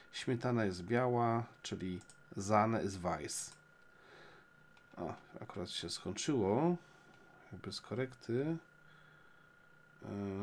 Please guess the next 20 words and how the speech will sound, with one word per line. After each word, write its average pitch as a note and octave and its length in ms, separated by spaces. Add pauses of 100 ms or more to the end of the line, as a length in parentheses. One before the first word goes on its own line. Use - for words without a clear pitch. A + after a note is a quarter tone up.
(1300)
gdzie - 140
to - 140
mogę F#2 380
dalej F2+ 260
jechać? A#2+ 400 (3000)
Zamykam C3 540
to - 140
i - 60
jeszcze A2 280
raz G2+ 140
sobie - 220
włączę. C#3+ 600 (4000)
Węgiel A#2+ 380
jest F#2+ 220
czarny C#3 680 (680)
i A#2 120
tutaj G#2 380
Kohle A2+ 340
ist G#2 80
schwarz, - 580